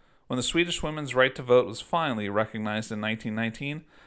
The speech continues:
the National Association for Women's Suffrage celebrated with a rally that featured a speech by Lagerlof. She placed women's work at the focal point of her speech. Selma Lagerlof encouraged women to become involved in everything in order to build a good state,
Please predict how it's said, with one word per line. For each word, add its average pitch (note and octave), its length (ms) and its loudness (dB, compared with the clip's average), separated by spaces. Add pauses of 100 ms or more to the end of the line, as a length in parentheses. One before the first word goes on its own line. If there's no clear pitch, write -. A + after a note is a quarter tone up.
the - 80 -8
National D#3+ 400 -2
Association C3+ 680 0
for B2 160 -2
Women's C3 300 -2
Suffrage A#2 400 0
celebrated G#2+ 600 2
with A2+ 180 -4
a A#2 60 0
rally B2+ 500 2 (260)
that B2+ 200 4
featured E3+ 420 0
a - 100 -4
speech - 400 -6
by G2+ 160 2
Lagerlof. A2+ 680 0 (1160)
She - 200 0
placed G#3+ 340 2
women's C#3+ 340 2
work B2+ 240 8
at - 80 -2
the B2+ 80 0
focal A#2+ 320 4
point G#2+ 240 -2
of F#2+ 80 -6
her G#2+ 100 -4
speech. - 460 -6
Selma E3+ 180 2
Lagerlof D3 460 4
encouraged D#3 580 0
women A#2+ 220 0
to - 60 -8
become C3+ 280 -2
involved C3+ 380 0
in D3 160 -2
everything A2 520 -2 (280)
in C3 140 -4
order C3 240 6
to C3 120 -4
build G#2+ 300 0
a G#2+ 60 0
good G#2 260 0
state, - 480 -2